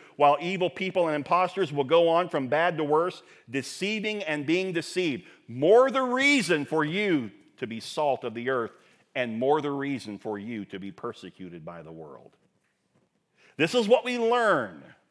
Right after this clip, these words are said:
from the Beatitudes. This is what we learn about verse thirteen, which talks about our relationship with the world. That's what Jesus is after here in this verse.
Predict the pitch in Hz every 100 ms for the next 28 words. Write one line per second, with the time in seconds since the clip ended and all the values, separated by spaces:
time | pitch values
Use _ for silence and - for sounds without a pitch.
0 | _ _ _ _ _ _ _ 151 165 156
1 | 160 165 165 143 - 113 82 67 - 147
2 | 170 196 208 214 214 208 208 208 185 139
3 | 104 - _ _ _ _ - 110 135 127
4 | - 107 139 185 220 - - 214 190 185
5 | - 196 160 127 104 76 - _ _ _
6 | _ _ _ _ _ 139 - - - 180
7 | 233 233 - - 233 196 196 190 196 -
8 | 147 151 151 143 143 180 208 220 196 -
9 | 202 - 139 175 - 165 151 156 143 104
10 | - - 104 147 208 240 - - 208 202
11 | 139 123 202 202 165 190 - 175 147 -
12 | 143 143 - 120 104 107 101 98 101 95
13 | 101 92 82